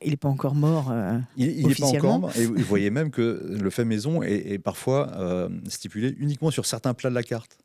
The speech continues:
Speaker 2: et pas sur toute la
Speaker 1: C'est ça,
Speaker 2: carte.
Speaker 1: ouais.
Speaker 2: Donc ça pose question quand même sur, euh, voilà, la globalité de l'activité de la restauration. Alors, euh, oui, oui, alors, il, il reste, il reste des bistrots, euh, il reste des gens qui font, euh, euh, qui font comme, comme ils disent, <laughs> en fait, qui font pas semblant.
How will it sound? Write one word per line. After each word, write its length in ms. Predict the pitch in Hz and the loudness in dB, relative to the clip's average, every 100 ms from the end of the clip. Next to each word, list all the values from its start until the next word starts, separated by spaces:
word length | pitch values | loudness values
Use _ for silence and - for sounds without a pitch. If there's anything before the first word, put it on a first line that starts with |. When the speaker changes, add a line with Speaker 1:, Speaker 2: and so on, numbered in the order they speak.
| _ _ | _ _
Speaker 2:
et 100 | 110 | -4
pas 120 | - 139 | -2 -2
sur 160 | 113 | -2
toute 160 | - 123 | -4 0
la 60 | |
Speaker 1:
C'est 60 | 208 | 2
ça, 80 | - | 2
Speaker 2:
carte. 260 | 98 - - | 0 -8 -4
Speaker 1:
ouais. 160 | 175 131 | -2 -2
Speaker 2:
Donc 320 | 95 127 - | 0 0 0
ça 100 | 120 | -2
pose 200 | - 113 | -2 -4
question 320 | - - 117 | -6 -10 -6
quand 120 | 110 | 0
même 200 | 117 127 | 0 0
sur, 340 | - - 104 95 | -2 -8 -8 -6
euh, 260 | 92 82 85 | -6 -6 -4
voilà, 240 | 87 80 | -4 -4
la 200 | 76 87 | -6 -6
globalité 600 | 90 120 120 113 107 131 | -2 0 0 -4 -4 -4
de 40 | 101 | -4
l'activité 440 | 90 - 90 - | -6 -8 -12 -10
de 60 | 87 | -6
la 100 | 80 | -4
restauration. 480 | 82 - 85 - - _ - - - _ | -6 -10 -14 -16 -20 _ -20 -20 -20 _
Alors, 300 | 87 92 85 | -2 0 2
euh, 260 | 87 85 85 | 2 2 2
oui, 160 | 104 190 | 2 2
oui, 260 | 214 123 85 | 2 0 -4
alors, 160 | 90 | -6
il, 220 | 95 208 - | -6 -6 -6
il 100 | 113 | -2
reste, 340 | 165 175 - - | 0 -2 -6 -10
il 140 | 90 | -4
reste 180 | 113 120 | -2 -2
des 80 | 92 | -4
bistrots, 380 | 90 - 208 _ _ _ _ 95 | -6 -6 -6 _ _ _ _ -10
euh, 180 | 87 90 | -6 -4
il 80 | 87 | 0
reste 220 | 143 120 | -2 -2
des 40 | |
gens 120 | 90 | -4
qui 160 | 117 92 | -4 -8
font, 560 | - 104 104 104 95 80 | -8 -8 -6 -4 -4 -4
euh, 40 | 85 - - - _ - 52 | -8 -16 -20 -20 _ -16 -12
euh, 160 | - - - 57 65 | -10 -10 -12 -16 -18
qui 160 | - - | -18 -16
font 180 | - 95 | -12 -6
comme, 380 | - 90 87 85 | -2 0 -2 -4
comme 160 | 85 | -4
ils 80 | 90 | -4
disent, 260 | 120 185 - | -4 -6 -8
<laughs> 720 | - - - - - - _ | -12 -12 -8 -10 -10 -20 _
en 40 | |
fait, 280 | _ - 123 | _ -20 -18
qui 120 | - | -16
font 160 | 92 90 | -14 -6
pas 100 | 95 | -4
semblant. 400 | - 95 113 | -2 -2 -4